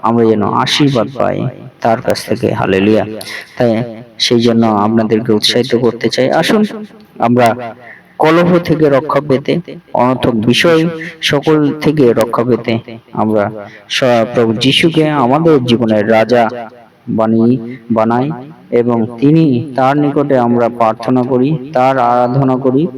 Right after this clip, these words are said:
এবং সেই মধ্য দিয়ে তিনি আমাদেরকে রক্ষা করবেন। তার সঙ্গে সম্পর্কযুক্ত হয়ে তাকে আমরা প্রেম ভালোবাসি এবং তিনি আমাদেরকে ক্রোধ হইতে রক্ষা করবেন, বিচার হইতে রক্ষা করবেন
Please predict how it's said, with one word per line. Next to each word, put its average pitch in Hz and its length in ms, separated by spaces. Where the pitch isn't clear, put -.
এবং 110 240
সেই 113 180
মধ্য 110 340
দিয়ে 123 520
তিনি 180 300
আমাদেরকে 107 560
রক্ষা 104 340
করবেন। 104 380
তার 120 200
সঙ্গে 123 300
সম্পর্কযুক্ত 123 840
হয়ে 135 220
তাকে 147 280
আমরা 135 240
প্রেম 131 460
ভালোবাসি 120 640
এবং 110 540
তিনি 151 280
আমাদেরকে 113 920
ক্রোধ 123 300
হইতে 117 260
রক্ষা 104 340
করবেন, 107 400
বিচার 123 400
হইতে 113 280
রক্ষা 101 300
করবেন 101 420